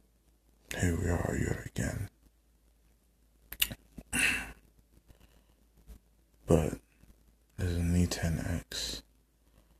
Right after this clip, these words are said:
vice chairman of the Blackfish Project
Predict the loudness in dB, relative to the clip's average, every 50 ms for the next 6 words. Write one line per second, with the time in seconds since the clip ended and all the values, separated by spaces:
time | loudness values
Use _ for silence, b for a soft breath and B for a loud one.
0 | _ _ _ _ 4 4 6 6 6 2 -4 -2 -2 0 2 2 2 2 0 -2
1 | -4 -4 -4 -6 -8 -10 -8 -2 -2 -2 0 -2 -4 -8 -6 -6 -6 -6 -6 -8
2 | -6 -6 -6 -4 -4 -4 -4 -6 -6 -6